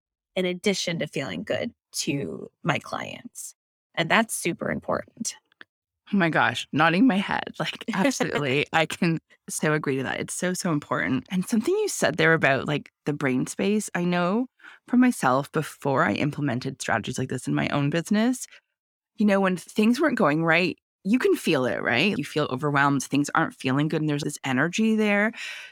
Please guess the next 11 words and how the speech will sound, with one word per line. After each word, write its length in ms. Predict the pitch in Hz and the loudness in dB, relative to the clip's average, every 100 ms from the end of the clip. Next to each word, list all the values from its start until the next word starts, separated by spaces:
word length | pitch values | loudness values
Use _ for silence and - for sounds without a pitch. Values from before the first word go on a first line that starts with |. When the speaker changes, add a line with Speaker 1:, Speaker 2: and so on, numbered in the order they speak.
| - | -2
Speaker 2:
that 140 | 202 - | 0 2
really 320 | 214 208 240 | 2 4 2
starts 360 | - 196 - | 4 2 2
taking 320 | - 165 190 170 | -2 -2 2 2
away 160 | 156 | 0
from 140 | - - | -2 0
everything 480 | 160 147 139 - 156 | 0 0 -4 -2 0
else 300 | 120 123 - | 0 -2 -2
in 60 | |
our 120 | 196 190 | 0 0
business. 480 | 196 190 226 240 | 0 0 0 0